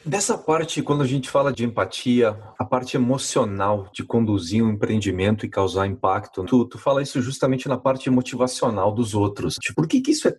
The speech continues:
tão difícil? Você ter empatia e inspirar os outros? E o que que se pode ser feito pra melhorar isso?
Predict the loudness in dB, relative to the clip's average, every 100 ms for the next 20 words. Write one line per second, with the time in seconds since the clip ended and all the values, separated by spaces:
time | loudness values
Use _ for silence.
0 | _ 2 2 0 -2 2 0 0 -4 -4
1 | 0 2 2 2 0 2 -2 -4 -4 2
2 | 2 0 2 2 4 0 2 2 0 0
3 | 0 2 -2 -4 -2 -2 -2 -4 -6 -2
4 | 0 0 2 0 0 0 0 2 -4 -2
5 | -2 0 0 -2 2 4 4 2 0 -2
6 | -4 -6 -10